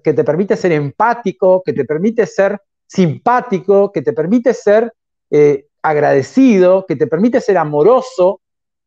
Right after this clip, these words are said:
Ese amor propio es fundamental para iniciar este camino. No, no se puede, no hay sponsor, no vienen las, las marcas de las zapatillas,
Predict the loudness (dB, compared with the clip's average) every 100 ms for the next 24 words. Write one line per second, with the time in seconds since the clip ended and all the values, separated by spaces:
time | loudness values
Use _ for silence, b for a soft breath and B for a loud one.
0 | _ _ -2 -2 0 -2 -2 0 0 0
1 | 0 0 0 -4 -14 -20 _ _ _ _
2 | -6 -4 -2 -2 -2 -2 -2 0 0 0
3 | -2 -4 -8 -10 -12 -18 -20 -20 _ _
4 | _ _ _ _ _ -4 0 0 -2 -2
5 | -2 -2 0 2 2 2 0 0 -2 _
6 | -2 0 -4 -4 0 2 2 2 0 -2
7 | -6 _ -6 -4 -6 -4 -2 -2 -2 0
8 | 0 -2 -2 -4 -2 0 0 0 -2 -2